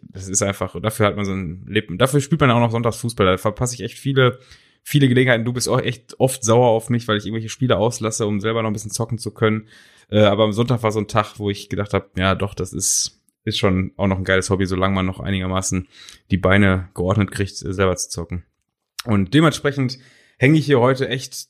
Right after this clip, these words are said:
ziemlich in Seilen, aber es war das Wochenende wert.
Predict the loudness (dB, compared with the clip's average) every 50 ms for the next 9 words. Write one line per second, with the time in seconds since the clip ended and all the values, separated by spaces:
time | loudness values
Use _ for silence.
0 | _ _ _ -4 0 2 4 4 4 4 4 4 2 0 -4 -10 -8 -6 -4 -4
1 | -2 0 2 2 2 2 0 -2 -4 -6 -6 -6 -4 -2 -2 -2 -2 -4 -6 -8
2 | -10 -10 -10 -10 -10 -8 -6 -4 -2 -2 0 -2 -4 -6 -6 -6 -6 -4 -4 -4
3 | -4 -4 -4 -6 -6 -8 -16 -20